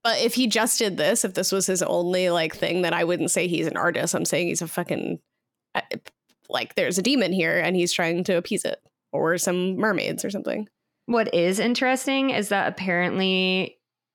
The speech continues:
Speaker 2: he left his wife and family sometime in the mid twentieth century to go sequester on this island. But it all sounds just very artisty to me. I don't know.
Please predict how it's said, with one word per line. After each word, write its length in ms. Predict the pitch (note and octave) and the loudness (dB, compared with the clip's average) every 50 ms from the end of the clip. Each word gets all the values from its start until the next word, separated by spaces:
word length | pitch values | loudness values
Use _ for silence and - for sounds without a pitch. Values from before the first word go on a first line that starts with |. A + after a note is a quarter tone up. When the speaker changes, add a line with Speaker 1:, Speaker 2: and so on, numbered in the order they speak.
| _ _ _ _ | _ _ _ _
Speaker 2:
he 160 | - A3 F#3+ | -2 0 2
left 180 | F#3 F3+ F3 F3+ | 2 2 2 0
his 160 | F#3 D#3+ D#3+ | 0 0 2
wife 220 | F3 E3+ E3+ - | 0 0 0 0
and 120 | E3 E3 - | -2 -2 -2
family 680 | C3+ E3 E3 E3+ F3 D#3+ C#3+ C#3 - G2+ - G3+ - | -2 -2 0 0 0 0 -2 -2 -2 -2 -4 -6 -6
sometime 400 | - - F3+ E3+ - - D#3+ E3 | -4 -2 -2 -2 -2 -2 -2 0
in 80 | D#3+ D#3 | 0 -2
the 60 | D#3 | 0
mid 180 | D#3+ C#3+ - - | -2 -2 -4 -4
twentieth 340 | - - - F2+ - G3 | -4 -4 -4 -4 -4 -4
century 640 | - - - G#3 - - - - - - A3 G3+ - _ | -4 -4 -6 -4 -4 -4 -4 -4 -6 -6 -8 -12 -12 _
to 100 | - - F3 | -6 -6 -4
go 240 | - D3 B2 G#2 B2+ | -2 -2 -2 0 0
sequester 540 | - - - - - - - - - F2+ | -2 -4 -4 -6 -6 -6 -6 -4 -4 -4
on 140 | A2+ - A2+ | -4 -4 -6
this 120 | A2 - - | -6 -6 -4
island. 240 | B2 - - F3+ - - - - A#3+ | -4 -4 -6 -6 -6 -8 -10 -4 0
But 260 | D#4 G4 A4 - - | 2 2 2 4 2
it 100 | D#4+ E4 | 2 2
all 200 | - D4+ E4 F#4 | 4 2 2 2
sounds 600 | F#4 - - - E4 D#4 E4 F#4 F4+ E4+ C#4 - | 2 0 0 0 2 2 4 4 4 2 2 2
just 180 | - D#4 D4 B3+ | 0 0 0 0
very 380 | G#3+ G#3+ B3 C4+ C#4+ D4 C#4 - | 0 2 2 2 2 2 2 2
artisty 680 | - G3+ A#3 D#4 F4 B3 G3 - - - E3+ C3+ C3+ C#3 | 2 2 4 4 4 4 2 0 0 0 0 0 0 0
to 100 | - - | -2 -2
me. 400 | - D2 - - - - G#3+ - _ _ _ _ _ _ _ _ - | -2 -2 -4 -4 -4 -6 -6 -8 _ _ _ _ _ _ _ _ -6
I 80 | - E3+ | -2 -2
don't 180 | D#3 - - | -2 -2 -2
know. 240 | - G#1+ A1+ G#3+ G3 | -4 -4 -4 -6 -6